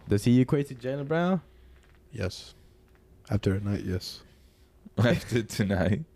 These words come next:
Speaker 2: Yeah, after a night.
Speaker 1: After tonight, yeah, but in general?
Speaker 2: I'm high tonight. I ain't gonna lie.
Speaker 1: <laughs>
Speaker 2: We're giving it to Desmond Bane. Desmond Bane a bucket. He's a little short arm bucket.
Speaker 1: I feel like tonight has been kinda,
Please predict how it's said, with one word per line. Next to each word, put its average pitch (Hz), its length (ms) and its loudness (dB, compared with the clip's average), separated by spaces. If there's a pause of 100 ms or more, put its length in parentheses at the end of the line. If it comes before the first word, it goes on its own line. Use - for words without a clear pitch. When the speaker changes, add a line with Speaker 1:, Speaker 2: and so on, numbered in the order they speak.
(140)
Speaker 2:
Yeah, 233 280 2 (160)
after 107 240 0
a 107 60 2
night. 110 320 0
Speaker 1:
After 117 260 0
tonight, 110 360 4
yeah, 120 320 4
but 107 280 2
in 101 180 2
general? 185 560 2
Speaker 2:
I'm 98 100 0
high 98 200 4
tonight. 92 340 -2 (240)
I 101 100 -2
ain't 98 80 -2
gonna 95 160 -2
lie. 101 260 -2 (240)
Speaker 1:
<laughs> - 460 -2
Speaker 2:
We're - 680 -6
giving 113 380 -2
it 104 120 -8
to 110 60 -8
Desmond 104 420 0
Bane. 104 320 2 (1600)
Desmond 92 280 -4
Bane 101 200 -2
a 85 40 -10
bucket. 87 440 -8 (160)
He's 117 140 -4
a 107 40 -2
little 101 220 0
short 101 340 -4
arm 92 180 -4
bucket. - 400 -10 (640)
Speaker 1:
I 123 80 2
feel 139 120 2
like 117 100 2
tonight 104 240 4
has 98 100 4
been 90 180 2 (380)
kinda, 104 400 4